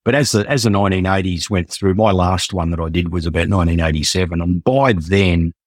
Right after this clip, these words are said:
I'm not sure the absolute circumstances, but it was probably a combination of the fact that,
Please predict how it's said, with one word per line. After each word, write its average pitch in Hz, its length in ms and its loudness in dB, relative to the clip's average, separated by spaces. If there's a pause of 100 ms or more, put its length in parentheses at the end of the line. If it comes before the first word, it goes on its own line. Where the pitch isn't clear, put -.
(520)
I'm 107 160 4
not 135 120 0
sure 98 640 2
the 98 160 2
absolute 98 440 0
circumstances, 90 760 -2
but - 100 -2
it 104 40 2
was 98 120 2
probably 127 280 2
a 87 40 2
combination 90 640 -2
of 87 240 -6
the 92 80 -14
fact 95 280 -4
that, 87 140 -2